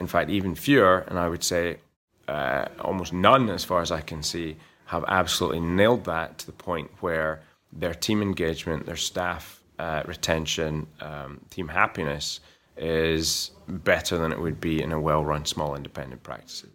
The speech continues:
practice. So, um, I think it's horses for courses. If you like small, if you like, um, strong team, local-based team culture and, and client relations and all very personal,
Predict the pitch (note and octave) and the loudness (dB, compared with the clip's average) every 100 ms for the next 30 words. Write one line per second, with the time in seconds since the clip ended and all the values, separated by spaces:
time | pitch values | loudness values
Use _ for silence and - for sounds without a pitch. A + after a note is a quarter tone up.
0 | _ _ D#2 - - - - _ _ - | _ _ -10 -10 -14 -16 -16 _ _ -8
1 | - A#2+ G2 C2 - _ _ _ _ G2 | -2 2 2 0 -8 _ _ _ _ -4
2 | G2 F2 - - - C#3 C3 - C3 - | -2 -4 -8 -18 -10 -8 -4 -2 -2 -4
3 | - - D#3 E3 - - - _ _ _ | -8 -4 -4 -4 -10 -14 -20 _ _ _
4 | _ F#2 F2+ G2+ G2+ G2+ A2 B2+ - - | _ -10 -8 -4 -2 2 2 0 -6 -18
5 | _ _ - - G#2 C#3+ A#2+ D2+ - - | _ _ -6 -2 0 2 2 -2 -8 -8
6 | F#2+ - - G2 G2 G#2 G2+ - - - | -6 -4 -2 0 4 2 2 -4 -12 -16
7 | _ _ - F#2 F#2 F#2 F#2+ F#2+ F#2 - | _ _ -4 0 4 4 4 2 0 -2
8 | - - - - - G2 G#2+ B2 B2 G#2+ | 0 0 2 -2 -2 6 6 6 4 -2
9 | - - A#2+ A#2 A2 - - D2 A#2 A#2 | -2 0 2 2 -2 -6 -8 -2 0 0
10 | - A2+ A2 G2+ F2+ G2 - - B2 B2 | 0 0 0 0 0 -2 -4 0 0 2
11 | - G2+ - G#2 F#2+ F#2 F2 F2 F2 - | 2 2 0 -2 0 0 -2 -4 -6 -2
12 | A2 B2 - F2 E2 F#2+ F#2 F2 E2 D#2 | 0 0 0 0 0 0 0 0 0 0
13 | G2+ F#2+ F2 - - B2 - F#3+ G#3+ F#3+ | 0 -2 -6 -6 -4 -2 -2 0 -2 -4